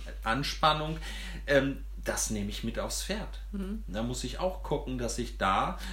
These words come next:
Speaker 1: bin ich, ähm, auch da losgelassen. Kann ich das zur Seite legen, was da war?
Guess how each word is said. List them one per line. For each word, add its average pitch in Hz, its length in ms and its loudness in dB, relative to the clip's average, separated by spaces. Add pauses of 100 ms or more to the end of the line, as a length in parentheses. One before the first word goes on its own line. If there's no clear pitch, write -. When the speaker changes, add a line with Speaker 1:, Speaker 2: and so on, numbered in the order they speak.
(100)
Speaker 1:
bin 123 160 4
ich, 156 400 -2
ähm, 139 240 4
auch 117 280 0
da 156 280 4
losgelassen. 92 720 -4
Kann 127 180 2
ich 151 140 -6
das - 340 0
zur 143 120 0
Seite - 360 0
legen, 104 300 0
was 82 240 -4
da 87 180 -2
war? 71 240 -6